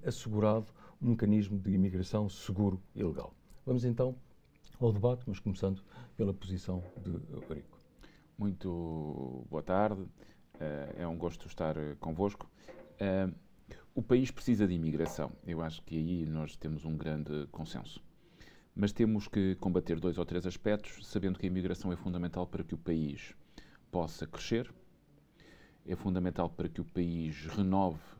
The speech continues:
Speaker 2: a sua população, que a imigração é importante para tornar a nossa comunidade também ela mais cosmopolita e diversa,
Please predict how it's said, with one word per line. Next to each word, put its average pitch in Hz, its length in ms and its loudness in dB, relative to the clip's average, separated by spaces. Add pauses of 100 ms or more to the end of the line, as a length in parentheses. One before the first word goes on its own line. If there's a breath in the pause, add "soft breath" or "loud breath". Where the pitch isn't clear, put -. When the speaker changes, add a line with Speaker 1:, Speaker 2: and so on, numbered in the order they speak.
(100)
Speaker 2:
a 85 80 0
sua 78 340 -6
população, 107 720 -6 (920 loud breath)
que 113 80 6
a - 20 8
imigração 101 600 4 (260)
é 107 100 8
importante 101 720 4
para 87 220 -2
tornar 92 400 0
a 87 60 0
nossa 85 680 -2 (160)
comunidade 85 680 0
também 85 280 -2
ela 80 160 -2
mais 80 200 -2
cosmopolita 80 680 -4
e 78 60 -2
diversa, 98 540 0